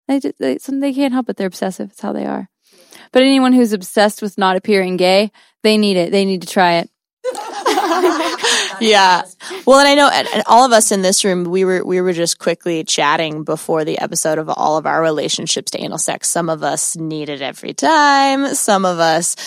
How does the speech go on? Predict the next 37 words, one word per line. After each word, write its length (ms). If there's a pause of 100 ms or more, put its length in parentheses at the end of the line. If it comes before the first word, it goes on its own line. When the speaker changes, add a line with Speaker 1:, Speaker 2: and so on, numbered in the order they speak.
(260)
Speaker 2:
are 200
terrified 720
<laughs> 0
of 240
it. 260 (240)
Some 220
of 120
us 200
have 140
done 200
it 80
with 180 (140)
only 280
little 300
penises. 760 (340)
And, 580
um, 480
I 80
really, 600
so 300
I'm 340
really 240
<laughs> 0
curious 640
to 60
hear. 420
Speaker 1:
<laughs> 40 (1700)
It's 220 (380)
facts. 640
Speaker 2:
Some 240
of 60
us 140
want 160
to 60
peg 320
our 160
husbands. 760